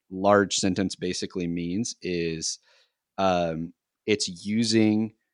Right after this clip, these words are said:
research-based, evidence-based ways of interacting in music, uh, to help the wellness and the need areas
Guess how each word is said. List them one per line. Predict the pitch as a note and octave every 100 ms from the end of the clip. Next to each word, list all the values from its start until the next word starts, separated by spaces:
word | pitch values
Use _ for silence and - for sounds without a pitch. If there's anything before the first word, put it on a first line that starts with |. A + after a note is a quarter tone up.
| _
research-based, | F#2 G2+ A2 A#2 G#2 - - G#2 G2 F#2+ - - _ _ -
evidence-based | G2+ G2+ G2 - - F#2+ F#2 F2+ - - _ _ _ _ _ _ -
ways | F#2 G2+ G#2 G#2+ - -
of | F#2 F2+ E2+ E2+ -
interacting | G2 F#2+ F2 - A2 G#2
in | F2+
music, | E2+ F2+ B2 B2 - _ _ _ _ _ -
uh, | F#2 F2 - _
to | - G#2+ G2+ F#2+ F#2+ - _ _ _ _ _ _ _ _ _ -
help | - B2 B2+ -
the | G#2 F#2+ F#2 F2+
wellness | E2+ G2+ A#2 A#2 A#2+ - - -
and | G2+ F#2+ F#2 E2+
the | E2+ E2+ E2 E2 _ _ _ _ _ _ - -
need | A2+ A#2 A2
areas | G#2 G#2 G2+ G2